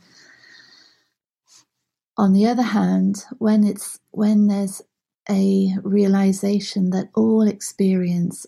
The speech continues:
all behavior of others, all, um, circumstances, every single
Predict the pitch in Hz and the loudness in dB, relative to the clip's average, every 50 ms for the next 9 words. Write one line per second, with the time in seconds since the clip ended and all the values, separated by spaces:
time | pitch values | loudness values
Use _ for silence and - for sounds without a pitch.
0 | _ _ _ - 214 214 214 214 214 214 214 220 202 175 - 214 202 196 196 - | _ _ _ -2 0 2 2 4 2 2 0 -2 -2 -2 0 0 0 0 0 0
1 | 190 185 180 - - 180 175 170 180 175 175 180 185 180 - - - - _ - | -2 -2 -2 -2 -4 -4 -2 -2 -2 -2 -4 -4 -6 -8 -12 -14 -16 -14 _ 0
2 | 220 208 208 208 208 208 208 202 202 208 - - _ _ _ _ - 185 185 185 | 2 2 4 4 4 2 2 2 0 -2 -4 -8 _ _ _ _ -4 -2 -2 0
3 | 180 175 180 175 175 175 175 - _ _ _ _ _ _ _ - - - - 208 | 0 0 0 0 0 -2 -4 -6 _ _ _ _ _ _ _ -18 -12 -4 -2 0
4 | 202 196 196 - 202 196 190 - - 190 175 180 185 185 - - 185 180 185 185 | 0 0 -2 -2 -2 -2 -2 -2 -2 -2 -2 -2 -2 -4 -6 -4 -4 -2 -2 -2
5 | 180 175 - - - _ _ _ _ _ _ _ _ _ _ _ _ _ _ _ | -4 -6 -10 -14 -16 _ _ _ _ _ _ _ _ _ _ _ _ _ _ _
6 | _ _ _ _ _ _ _ _ _ _ _ _ - 226 226 214 - 214 208 202 | _ _ _ _ _ _ _ _ _ _ _ _ -2 0 0 0 0 2 2 2
7 | 190 - - - 220 214 208 202 196 196 202 | 0 -2 -4 -2 0 2 2 2 0 -2 -6